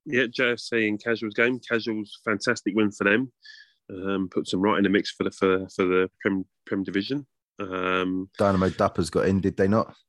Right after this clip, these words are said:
Speaker 1: Uh,
Speaker 2: No?
Speaker 1: No, I left them out, didn't I? 'Cause I think that was a, that was a, not a surprising win. I, I picked out Addington United,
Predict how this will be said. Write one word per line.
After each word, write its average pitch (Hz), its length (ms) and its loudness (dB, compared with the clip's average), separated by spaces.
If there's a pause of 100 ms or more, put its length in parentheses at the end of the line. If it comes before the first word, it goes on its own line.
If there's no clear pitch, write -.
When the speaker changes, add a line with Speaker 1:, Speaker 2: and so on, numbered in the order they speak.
(460)
Speaker 1:
Uh, 139 920 4
Speaker 2:
No? 110 240 4 (520)
Speaker 1:
No, 123 300 0 (100)
I 120 40 -4
left 123 220 -6
them 120 100 -4
out, 117 120 -2
didn't 113 140 -4
I? 101 100 0 (320)
'Cause 98 200 -12
I 95 100 -4
think 101 140 2
that 87 80 2
was 90 160 0
a, 92 100 4
that 92 160 2
was 92 160 -4
a, 92 160 4
not 98 200 4
a - 20 -12
surprising 90 440 -4
win. 95 160 2
I, 107 100 0
I 98 200 2
picked 165 240 -2
out 123 140 4
Addington 127 320 0
United, 107 460 -4